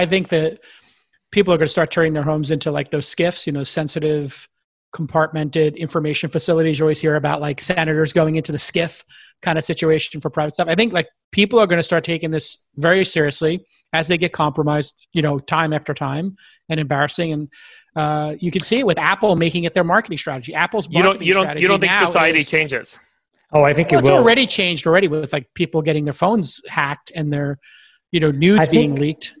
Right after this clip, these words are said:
Speaker 1: People
Speaker 3: I
Speaker 1: are
Speaker 3: think it
Speaker 1: now beca-, normalize that.
Speaker 3: I think it makes
Speaker 2: Right.
Speaker 3: the world a much shittier
Speaker 2: Right.
Speaker 3: place because it basically robs us of our own independence and our fundamental right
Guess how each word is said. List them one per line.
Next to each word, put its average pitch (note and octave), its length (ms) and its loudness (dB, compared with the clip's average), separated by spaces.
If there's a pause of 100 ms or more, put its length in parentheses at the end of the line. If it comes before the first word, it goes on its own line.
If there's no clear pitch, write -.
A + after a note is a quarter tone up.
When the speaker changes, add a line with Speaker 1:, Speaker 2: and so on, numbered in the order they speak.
Speaker 1:
People E3+ 200 0
Speaker 3:
I D#3+ 40 2
Speaker 1:
are D#3+ 40 2
Speaker 3:
think F3+ 180 4
it - 20 4
Speaker 1:
now E3 160 2
beca-, E3+ 300 -10
normalize F3+ 400 -4
that. A#2+ 180 -14 (320)
Speaker 3:
I C#3+ 80 -4
think F#3 200 -6
it F3 140 -4
makes D3+ 140 2
Speaker 2:
Right. A#2+ 120 0
Speaker 3:
the C#3+ 80 -2
world C#3 500 4
a C3+ 60 -2
much C3 300 -2
shittier A#2 460 -2
Speaker 2:
Right. A2 80 -12
Speaker 3:
place A2 440 -6
because A#2+ 480 -6
it C3 240 -6
basically C#3 840 -2 (460)
robs C3+ 520 4
us B2+ 280 2 (120)
of B2 120 -4
our A#2+ 280 4
own A#2+ 520 -4
independence B2 880 -2 (160)
and A#2+ 440 -2 (240)
our A#2 420 0 (580)
fundamental C3+ 720 0
right A#2+ 280 2